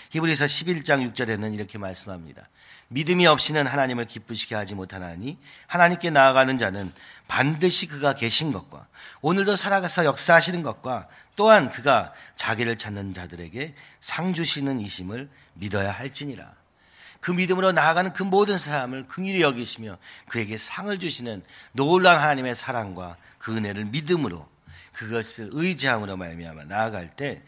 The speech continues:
이 놀라운 역사가 일어나게 되는 것입니다. 나병 환자, 어, 어떻게 도저히 나을 수 없는 환경에 있기 때문에 어쩌면 그에게는 마음은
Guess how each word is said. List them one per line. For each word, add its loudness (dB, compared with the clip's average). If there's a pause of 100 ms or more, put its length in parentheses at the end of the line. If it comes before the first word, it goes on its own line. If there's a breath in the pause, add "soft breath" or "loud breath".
(220 loud breath)
이 -4
놀라운 2
역사가 -6
일어나게 -8
되는 -8
것입니다. -14 (920 loud breath)
나병 0
환자, -8 (680 soft breath)
어, -12 (140)
어떻게 -6
도저히 2
나을 2
수 -8
없는 -8 (260 loud breath)
환경에 4
있기 -4
때문에 -6 (220 soft breath)
어쩌면 -6
그에게는 -10
마음은 -8